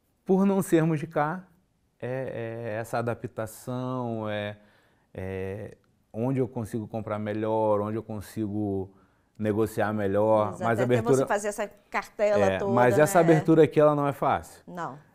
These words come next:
Speaker 1: Aqui você
Speaker 2: Hum.
Speaker 1: pode começar a comprar, um exemplo, num, num talho, e até ele conseguir ganhar confiança em você, pra te tratar bem, pra te oferecer uma coisa melhor,
Speaker 2: Você
Speaker 1: o portu-,
Speaker 2: começa.
Speaker 1: o, o, o, o povo português, ele é mais recatado.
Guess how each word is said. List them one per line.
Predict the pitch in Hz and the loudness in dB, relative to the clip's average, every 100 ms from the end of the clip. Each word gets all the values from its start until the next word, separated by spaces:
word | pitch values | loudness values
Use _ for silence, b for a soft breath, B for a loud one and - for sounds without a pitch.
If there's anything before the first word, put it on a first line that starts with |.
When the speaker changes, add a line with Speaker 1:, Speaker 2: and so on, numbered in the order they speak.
| _ | _
Speaker 1:
Aqui | - 95 - 127 | 0 2 2 2
você | 139 - | 2 0
Speaker 2:
Hum. | 160 | -2
Speaker 1:
pode | 131 131 | -2 -2
começar | 135 127 120 | -4 -6 -6
a | 127 | -8
comprar, | 120 123 120 127 | -6 -2 -2 -4
um | 123 120 | -6 -6
exemplo, | 110 113 110 113 | -6 -8 -8 -6
num, | 110 110 104 101 | -6 -6 -8 -10
num | 95 107 101 | -8 -8 -2
talho, | 98 98 123 117 98 _ _ _ 104 95 98 - 98 - - - | 2 2 2 -4 -12 _ _ _ -20 -18 -18 -16 -16 -16 -16 -6
e | 101 104 107 104 107 104 - | -2 0 0 0 0 -2 -4
até | 104 123 131 | -2 2 4
ele | 147 147 | 4 0
conseguir | - 131 123 120 | -2 -6 -4 -2
ganhar | 123 120 | -2 -2
confiança | 127 117 123 120 120 | -2 -2 -2 -2 0
em | |
você, | 127 117 113 104 | 2 0 0 -2
pra | 110 | -2
te | - | -4
tratar | 120 110 135 | -2 4 4
bem, | 123 113 104 | 4 0 -2
pra | 98 | -4
te | 101 | -4
oferecer | 117 123 117 131 | -4 -2 -2 -4
uma | 120 | -2
coisa | 127 123 | 0 2
melhor, | 117 110 117 120 B B B B | 4 4 4 0 B B B B
Speaker 2:
Você | - 175 - | -8 -6 -2
Speaker 1:
o | 117 | -2
portu-, | 101 | -2
Speaker 2:
começa. | 175 160 160 107 | -8 -8 -4 -4
Speaker 1:
o, | 107 | -2
o, | 107 - 104 104 95 104 | -2 -2 -4 -4 -4 -6
o, | |
o | 73 | -4
povo | 113 107 | -4 -4
português, | 107 101 101 104 | -4 -6 -6 -2
ele | 107 113 | 0 0
é | |
mais | 113 113 117 120 - - - | -2 -2 0 -2 -6 -18 -8
recatado. | 104 - 117 - 78 - | -6 -2 -2 -2 -6 -8